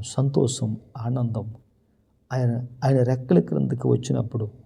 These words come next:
అట్టి సంతోషం, అట్టి ఆనందం ఆ భక్తునికి కలిగింది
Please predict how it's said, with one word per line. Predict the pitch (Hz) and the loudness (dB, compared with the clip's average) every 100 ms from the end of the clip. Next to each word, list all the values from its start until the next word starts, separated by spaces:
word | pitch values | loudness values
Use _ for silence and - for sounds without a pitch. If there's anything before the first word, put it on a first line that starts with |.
| - - - _ - - | -20 -20 -20 _ -6 -4
అట్టి | 139 - | -2 -2
సంతోషం, | 170 - 135 131 127 - 110 110 - _ _ | 0 0 0 2 0 0 -2 -4 -12 _ _
అట్టి | 127 123 120 | -8 -4 -2
ఆనందం | 110 113 123 113 104 110 - _ _ _ _ _ - | -2 0 0 0 -4 -8 -16 _ _ _ _ _ -10
ఆ | 117 | -8
భక్తునికి | 107 117 - 147 127 127 | -4 -4 0 0 0 -2
కలిగింది | - 110 120 120 113 110 - | -2 0 2 0 0 -2 -4